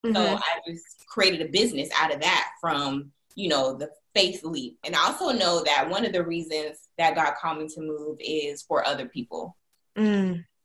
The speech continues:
Speaker 1: Specifically to trigger faith in other people. Because
Speaker 2: Okay.
Speaker 1: if I hadn't experienced that, I don't know how many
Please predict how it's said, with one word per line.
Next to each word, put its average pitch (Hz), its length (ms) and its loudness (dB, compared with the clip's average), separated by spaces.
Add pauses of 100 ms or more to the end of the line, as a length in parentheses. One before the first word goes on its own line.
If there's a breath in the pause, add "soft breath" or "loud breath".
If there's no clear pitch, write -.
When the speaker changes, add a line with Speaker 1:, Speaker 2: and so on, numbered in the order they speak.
(100)
Speaker 1:
Specifically 233 880 0 (280)
to 180 400 0 (160)
trigger 202 500 0
faith 180 260 2
in 165 100 -6
other 147 260 -2
people. - 480 -14 (360)
Because 190 260 2
Speaker 2:
Okay. 180 80 2
Speaker 1:
if 170 80 -2
I 185 120 2
hadn't 202 440 0 (100)
experienced 240 600 -2
that, 277 380 2
I 196 60 4
don't 233 180 0
know 208 140 2
how 180 280 2
many 190 260 -6